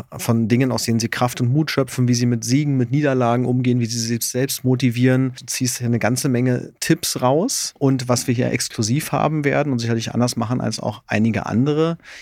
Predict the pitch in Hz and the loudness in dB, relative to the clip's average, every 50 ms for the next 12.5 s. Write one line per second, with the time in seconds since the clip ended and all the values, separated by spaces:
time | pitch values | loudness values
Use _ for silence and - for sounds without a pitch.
0 | - _ - 113 120 151 147 131 117 - 123 - - - 117 - 95 107 113 135 | -12 _ 0 2 2 2 2 0 0 0 -2 -2 -4 -4 -4 -2 0 2 2 2
1 | 143 - - 165 170 - - - - _ _ 101 107 123 127 131 127 127 - - | 2 2 0 -2 -2 -4 -6 -10 -12 _ _ 0 0 0 0 0 -4 -4 -6 -8
2 | 120 - - 107 104 107 101 107 131 165 - - - 117 113 113 107 101 110 120 | -6 -4 -4 0 0 2 2 2 0 -2 -4 -4 -2 0 2 2 2 2 0 0
3 | - - 127 - - - - - - - - - - 57 - - - 98 - 113 | 0 -2 -2 -4 -4 -8 -8 -8 -8 -8 -6 -6 -6 -6 -6 -8 -10 -10 -8 -8
4 | - - 110 107 110 104 - - - - - 120 120 120 107 120 110 110 135 131 | -6 -4 -2 -2 -2 -4 -6 -8 -8 -8 -6 -4 -2 0 0 2 2 2 2 0
5 | 117 113 110 104 107 123 120 120 117 113 113 117 117 107 120 107 110 131 - 175 | 0 -2 -2 -2 -2 -2 0 -2 -2 -2 0 0 0 0 0 0 2 2 2 0
6 | 160 156 151 - - 143 139 143 151 165 - - - - - - - - - - | -2 -2 -2 -4 -2 0 2 2 0 0 -4 -10 -18 -16 -16 -16 -16 -16 -16 -18
7 | - - - - 107 - - 117 120 127 135 - - - - - - _ _ _ | -20 -6 -4 -2 -2 2 2 2 2 2 2 0 -4 -6 -8 -12 -16 _ _ _
8 | _ _ - - _ _ 117 113 107 127 127 - - - - - 110 123 139 156 | _ _ -20 -20 _ _ 0 2 2 2 0 0 -4 -6 -4 0 0 2 2 2
9 | - - - - 120 120 120 117 113 107 104 101 117 - - - - 147 190 - | 0 -4 -2 0 0 0 0 0 0 0 0 0 0 -2 -2 0 0 0 0 0
10 | - - - 123 120 120 117 113 104 117 - - 120 110 113 110 104 - - 110 | -4 -2 0 2 2 2 2 2 2 0 0 0 0 0 0 -2 -2 -4 -2 0
11 | 104 107 127 156 170 - - 156 160 180 208 254 - - - - _ - - - | 2 2 2 2 0 0 0 0 0 2 0 -2 -2 -6 -10 -16 _ -20 -18 -18
12 | - - - _ _ - 127 127 123 - | -18 -20 -20 _ _ 2 2 2 2 -2